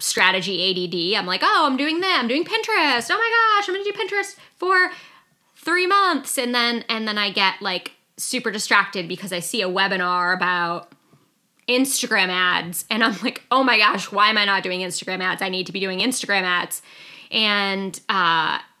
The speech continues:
and so I'm just all over the place, and that does not serve me well. That, that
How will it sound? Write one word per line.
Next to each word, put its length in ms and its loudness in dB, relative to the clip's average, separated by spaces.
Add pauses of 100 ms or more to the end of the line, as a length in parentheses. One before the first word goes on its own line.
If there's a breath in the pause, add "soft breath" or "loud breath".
(180)
and 120 0
so 260 0
I'm 180 0
just 200 -4 (140)
all 360 0
over 300 -4
the 100 -6
place, 520 -4 (160)
and 640 0 (140)
that 220 4
does 200 -4
not 360 2
serve 240 -6
me 140 -6
well. 300 -2
That, 180 -4 (400)
that 180 -4